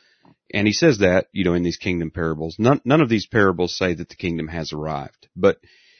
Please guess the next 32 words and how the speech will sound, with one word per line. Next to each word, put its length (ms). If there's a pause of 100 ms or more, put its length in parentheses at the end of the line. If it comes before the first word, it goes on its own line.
(160)
if 120
we 80
think 240
about 360 (300)
what 200
we've 140
been 180
talking 320
about 260
contextually 800
with 220
the 80
kingdom 320
being 180
at 80
hand 480 (340)
and, 480 (460)
or, 140
or 220
near, 460 (320)
and 500
the 100
mystery 420
of 80
the 80
kingdom 460
being 320
that 140
there 300
is 260
a 80
delay, 680